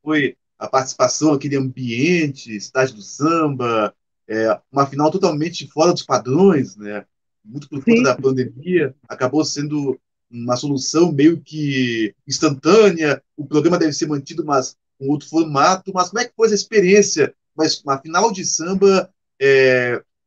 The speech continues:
Speaker 1: com as câmeras da Globo, como se fosse um reality, e a sua participação lá, Guto?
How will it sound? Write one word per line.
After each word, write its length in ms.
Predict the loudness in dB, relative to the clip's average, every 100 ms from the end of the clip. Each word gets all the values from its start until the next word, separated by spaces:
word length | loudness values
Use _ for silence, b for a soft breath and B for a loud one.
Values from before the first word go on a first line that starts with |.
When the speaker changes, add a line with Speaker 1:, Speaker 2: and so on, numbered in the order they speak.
| _ _
Speaker 1:
com 80 | -2
as 100 | 0
câmeras 380 | 4 4 4 4
da 100 | 2
Globo, 340 | 4 6 6
como 160 | 0 -12
se 60 |
fosse 180 | -12 -10
um 220 | -10 -10
reality, 840 | -8 -2 0 0 -4 -14 -16 -16 -16 -20 _ _
e 300 | -16 -14 -10
a 80 | -8
sua 140 | -8 -4
participação 580 | -4 -2 0 0 0
lá, 120 | -2 -6
Guto? 220 | -8